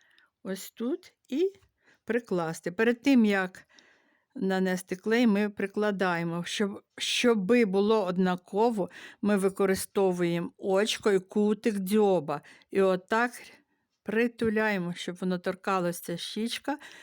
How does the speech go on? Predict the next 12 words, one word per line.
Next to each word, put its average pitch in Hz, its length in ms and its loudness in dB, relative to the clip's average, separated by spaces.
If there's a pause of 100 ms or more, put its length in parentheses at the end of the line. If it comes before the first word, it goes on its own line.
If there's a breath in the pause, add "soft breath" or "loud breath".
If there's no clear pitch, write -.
(200 loud breath)
до 196 460 0 (960)
очка 190 580 -4
і 220 100 -4
до 170 160 -8
кутика 196 520 -8
дзьоба. 185 420 -10 (760 soft breath)
Наносимо 190 600 -2
клей. 180 460 -8 (3500 soft breath)
Наносимо 196 600 -2
не 190 380 2
на 359 120 -2
кри-, 233 240 -8